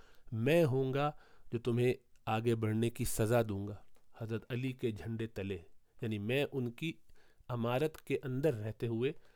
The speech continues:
تم سے لڑوں گا۔ اور اس خط کا اتنا اثر ہوا کہ عیسائیوں نے اپنا وہ ارادہ ترک کر دیا۔ اسی طرح کا ایک واقعہ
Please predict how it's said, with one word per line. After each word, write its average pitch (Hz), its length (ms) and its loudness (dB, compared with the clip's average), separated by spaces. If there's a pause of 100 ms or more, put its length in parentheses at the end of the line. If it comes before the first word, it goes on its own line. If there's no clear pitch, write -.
(260)
تم 120 120 0
سے 127 180 0
لڑوں 110 340 0
گا۔ 98 100 -4 (840)
اور 117 80 -2
اس 113 180 -2
خط - 340 -2
کا 143 140 0
اتنا 156 340 -2
اثر 151 280 -2
ہوا 123 260 0 (460)
کہ 123 280 2 (1120)
عیسائیوں 117 460 0
نے 113 100 2
اپنا 107 220 -2
وہ 104 160 -2
ارادہ 107 360 -2 (600)
ترک - 240 -4
کر 98 120 -4
دیا۔ 98 220 -4 (2250)
اسی 147 160 -2
طرح 131 220 -2
کا 127 120 2
ایک 120 140 -2
واقعہ 110 300 -4